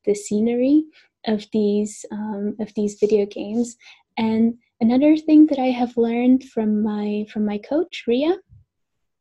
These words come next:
is to enjoy yoga and mindfulness. When it comes to yoga in particular,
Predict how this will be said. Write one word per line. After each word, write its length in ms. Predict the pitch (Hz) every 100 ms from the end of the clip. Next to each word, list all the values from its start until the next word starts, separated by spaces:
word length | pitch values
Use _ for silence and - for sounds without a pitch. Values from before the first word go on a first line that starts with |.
| - -
is 200 | 226 220
to 220 | - 226
enjoy 640 | 226 220 226 226 226 226 226 _ _ _ _
yoga 720 | - 196 226 233 226 214 214 - -
and 600 | 202 202 202 202 208 - _
mindfulness. 880 | 214 202 226 - 311 302 359 - - _ - _
When 140 | 240 233
it 160 | 240
comes 180 | 262 254
to 120 | -
yoga 280 | 226 220 240
in 180 | 226 220
particular, 640 | 233 - 233 247 240 254